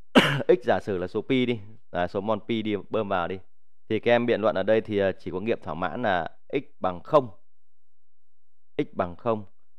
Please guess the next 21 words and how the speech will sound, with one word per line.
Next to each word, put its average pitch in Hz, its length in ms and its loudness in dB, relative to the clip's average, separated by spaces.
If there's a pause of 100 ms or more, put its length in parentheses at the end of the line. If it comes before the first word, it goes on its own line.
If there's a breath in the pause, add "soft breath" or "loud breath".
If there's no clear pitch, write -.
(140)
và 92 420 2 (120)
a 123 360 2
bằng 90 300 -2
không 120 180 -8
phẩy 90 120 -6
ba. 104 280 0 (720)
Thì 104 120 2
ancol 131 560 4
của 104 120 0
thầy 92 260 2
nó 90 140 -2
chính 110 240 -4
là 101 240 2 (480)
C 120 180 2
ba 117 260 6
H 131 180 0
bảy, 95 240 4 (680)
C 110 100 -2
ba 113 160 6
H 90 80 0
bảy 85 240 2